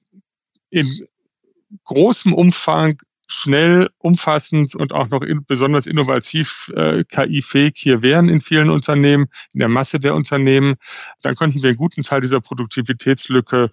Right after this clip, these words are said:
schließen. Ja, dann könnten wir, ich sag mal, zumindest über die nächste halbe Dekade den Rückgang an Arbeitskräften kompensieren. Da das so vollumfänglich sein wird, ist der, das Ergebnis am Ende, äh, schwächer. Aber trotzdem, das ist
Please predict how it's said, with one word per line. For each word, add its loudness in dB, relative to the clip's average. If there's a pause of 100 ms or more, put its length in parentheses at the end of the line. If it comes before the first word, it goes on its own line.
schließen. -2 (540)
Ja, -2
dann -8
könnten -4
wir, 0
ich -20
sag -6
mal, 0
zumindest -2
über -2
die -2
nächste 0
halbe -2
Dekade -2
den 2 (360)
Rückgang -2
an 0
Arbeitskräften -4
kompensieren. 0 (540)
Da -4
das -2
so -2
vollumfänglich -2
sein 0
wird, 0
ist -8
der, 2
das -6
Ergebnis -2
am 2
Ende, 2
äh, -6
schwächer. -2
Aber 2
trotzdem, 0
das -2
ist -6